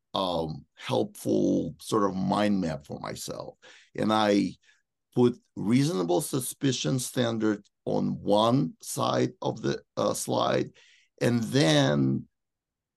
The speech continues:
classified and secret exceptions to the same reasonable suspicion standard. And that the, both of them are self-imposed processes within the executive branch.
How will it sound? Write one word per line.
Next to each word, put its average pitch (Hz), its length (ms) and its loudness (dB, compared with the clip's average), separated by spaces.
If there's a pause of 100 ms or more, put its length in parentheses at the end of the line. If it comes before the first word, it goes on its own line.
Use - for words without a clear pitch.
(120)
classified 156 920 2
and 113 120 -4
secret 135 560 -2
exceptions - 1120 -4 (440)
to 170 420 0 (220)
the 110 140 -2
same 139 600 2
reasonable 127 560 2
suspicion 120 640 -6
standard. - 580 -8 (760)
And 123 380 0
that 123 560 2
the, - 260 -2 (240)
both 185 400 6
of - 240 -2
them - 460 -6 (440)
are 131 140 2
self-imposed 147 1300 0
processes 127 800 -2 (260)
within 120 400 2
the 110 100 4
executive 120 680 -2
branch. - 480 -8